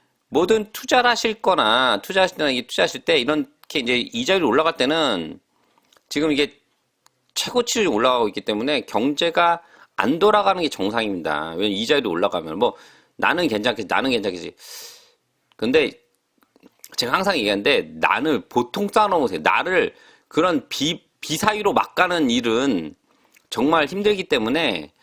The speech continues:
항상 나, 나, 막 가면 좋겠지. 하지만 그런 운은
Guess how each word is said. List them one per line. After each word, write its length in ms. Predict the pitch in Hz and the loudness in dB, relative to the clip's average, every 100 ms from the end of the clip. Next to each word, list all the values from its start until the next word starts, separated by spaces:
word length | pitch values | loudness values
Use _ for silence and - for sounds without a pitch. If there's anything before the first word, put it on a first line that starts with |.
| _ _ | _ _
항상 520 | - 190 185 190 190 185 _ _ _ - | -8 -2 0 0 -2 -10 _ _ _ -10
나, 160 | 92 - | -8 -8
나, 260 | 107 - - - | -6 -4 -4 -2
막 240 | - - | -4 -4
가면 280 | - 190 170 | -2 0 -2
좋겠지. 480 | - - 175 170 120 | -6 -6 -6 -2 -2
하지만 360 | 120 147 151 | -2 0 0
그런 360 | - 147 143 - _ _ | 0 0 0 -4 _ _
운은 600 | 117 147 120 135 131 76 | -2 0 0 0 0 -4